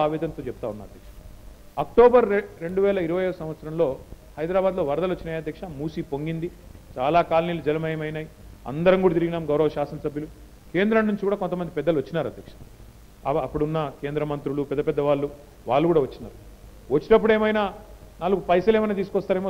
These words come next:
సాయం చేస్తారేమో అనుకున్నాం, అధ్యక్ష. అధ్యక్ష, వచ్చినారు, ఫోటోలు దిగినారు, చాలా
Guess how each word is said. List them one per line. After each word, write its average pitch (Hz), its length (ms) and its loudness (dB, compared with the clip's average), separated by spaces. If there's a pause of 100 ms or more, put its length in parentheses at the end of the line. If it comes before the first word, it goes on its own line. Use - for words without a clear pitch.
సాయం 175 300 -2
చేస్తారేమో 160 320 -2
అనుకున్నాం, 131 320 -8
అధ్యక్ష. 113 200 -14 (760)
అధ్యక్ష, 202 280 4 (720)
వచ్చినారు, 208 400 4 (120)
ఫోటోలు 202 340 6
దిగినారు, 196 380 0 (400)
చాలా 185 220 6